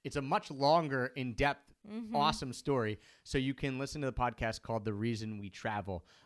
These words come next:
Speaker 1: Um, and hear that whole story. It was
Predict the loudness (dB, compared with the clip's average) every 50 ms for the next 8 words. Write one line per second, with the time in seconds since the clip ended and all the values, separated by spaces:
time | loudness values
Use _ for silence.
0 | _ _ _ -6 -4 -4 -4 -6 -8 -8 -8 -6 -6 -4 -2 -2 -2 0 0 0
1 | -2 -2 -4 -6 -6 -6 -4 -4 -4 -6 -8 -12 -10 -6 -4 -4 -4 -4 -4 -6
2 | -6 -6 -8 -8 -8 -8